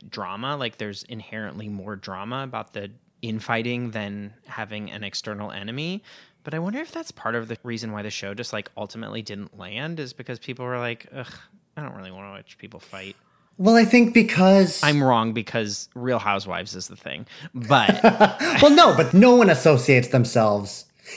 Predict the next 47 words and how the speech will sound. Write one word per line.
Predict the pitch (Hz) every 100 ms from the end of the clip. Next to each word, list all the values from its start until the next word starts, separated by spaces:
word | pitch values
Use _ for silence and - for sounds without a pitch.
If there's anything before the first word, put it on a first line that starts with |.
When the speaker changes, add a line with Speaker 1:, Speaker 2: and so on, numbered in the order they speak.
| 190
Speaker 2:
and | 196 208
no, | 185 240
anyone | 233 190 202 254 285
who | 262 220
associates | 180 151 131 151 131
themselves | 139 120 123 120 -
as | 104 117
a | 113
housewife, | 110 104 123 110 -
honestly, | 98 90 120 156 160 175 185 _ _ _ _ _ _ _ _ _
I | 143
don't | 143 135 123
think | 127 107
would | 107
watch | 98 98
that | - 90
show. | - 71 _ _ _ -
This | 110
is | 117
me | 120
speaking | 110 123 110
as | 113
not | 110 104
a |
housewife, | 120 95 95 95
so | - -
I |
have | 95
no | 107 98 101
idea | 113 110
for | 135
real. | 104 85 113 - - - -
But | 208 180 - - _ _ _
speaking | - - 214 196 180
as | 156 127
you | 151
and | 131
I, | 185 262 113 95 95 104 - _ _
people | - 170 135 135
in | 143 143 135
this | 127 120
business | - 143 127 123
and | 117
have | 113
been | 98 104
in | 185 240
this | 175 123 -